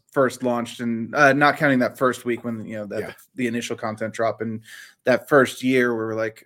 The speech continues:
Speaker 1: "All right, uh, what came out this week? Random quiz show." And, and, and that was it. That, that was the show of the week. Whereas now, e-, especially as you said, with the U K and European releases, y-,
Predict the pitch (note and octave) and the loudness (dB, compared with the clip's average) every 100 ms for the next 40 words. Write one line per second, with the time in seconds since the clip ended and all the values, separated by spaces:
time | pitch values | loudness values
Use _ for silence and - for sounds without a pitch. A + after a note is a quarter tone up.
0 | - A#2+ C#3 F3+ G#3+ - _ - C#3+ D3+ | -6 -2 0 0 0 -6 _ -8 -2 2
1 | D3 D#3 E3+ F3+ E3+ E3+ F3+ F3 G#3 G#3 | 2 2 -2 -2 0 0 -2 -6 -8 -10
2 | _ - A2+ C#3+ F3 E3 D3+ D#3 B2+ - | _ -16 -4 -2 -2 -4 -6 -4 -4 -4
3 | - G2+ - - C#3 C3 - - B2 A#2 | -10 -12 -12 -6 -2 -2 -4 -10 -12 -12
4 | A2 _ _ _ C3+ B2+ A2+ A#2+ A2+ F2 | -14 _ _ _ -4 -2 -2 -4 -6 -8
5 | - A#2 F#2+ G#2 G2+ A2+ A2+ - _ - | -8 -8 -8 -8 -10 -14 -16 -20 _ -14
6 | A#2+ A#2+ A2+ G#2+ A2 - - - - _ | -10 -6 -6 -6 -10 -12 -16 -20 -20 _
7 | C#3 C3 A#2+ C#3 C#3+ C#3 C3 B2 A#2 _ | 6 6 6 4 6 6 6 4 -2 _
8 | - B2+ B2+ B2+ C#3+ B2+ B2+ A2+ A2 A2 | -6 -4 -4 -2 -2 -2 -4 -6 -10 -12
9 | A#2+ A2 A#2 A#2 A#2 A#2 A2 G#2+ G#2+ G#2+ | -12 -12 -14 -12 -12 -6 -6 -6 -8 -8
10 | G#2+ - A#2 A#2 A2+ A2 G#2+ A2 G#2 - | -8 -8 -12 -10 -10 -12 -12 -12 -10 -10
11 | - A2 | -10 -12